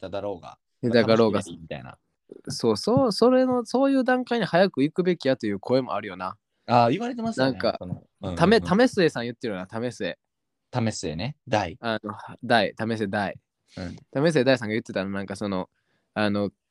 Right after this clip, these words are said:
Speaker 2: やっぱそのスポーツ、あの人はなんか多分競争に対してあんまり多分いいこ-、いいと思ってないみたいで、確か。
Speaker 1: はいはいはい。
Speaker 2: 俺もこれも勝ったこと知らんねんけど、なんかたまたまTwitterかなんかで読んだんは、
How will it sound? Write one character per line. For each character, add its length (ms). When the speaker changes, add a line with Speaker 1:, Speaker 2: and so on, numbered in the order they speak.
Speaker 2:
や 100
っ 20
ぱ 120
そ 120
の 160
ス 200
ポ 220
ー 60
ツ、 60
あ 40
の 100
人 120
は 40
な 80
ん 20
か 60
多 80
分 160
競 220
争 680
に 140
対 180
し 40
て 60
あ 40
ん 160
ま 100
り 60
多 100
分 220
い 240
い 60
こ-、 260
い 180
い 40
と 120
思 140
っ 40
て 140
な 100
い 160
み 60
た 120
い 80
で、 180
確 260
か。 100
Speaker 1:
は 80
い 20
は 40
い 40
は 40
い。 20
Speaker 2:
俺 0
も 0
こ 80
れ 40
も 60
勝 160
っ 20
た 60
こ 80
と 40
知 100
ら 80
ん 40
ね 60
ん 40
け 80
ど、 40
な 80
ん 20
か 100
た 120
ま 80
た 80
ま 80
Twitter 360
か 80
な 60
ん 40
か 60
で 60
読 80
ん 40
だ 100
ん 60
は、 200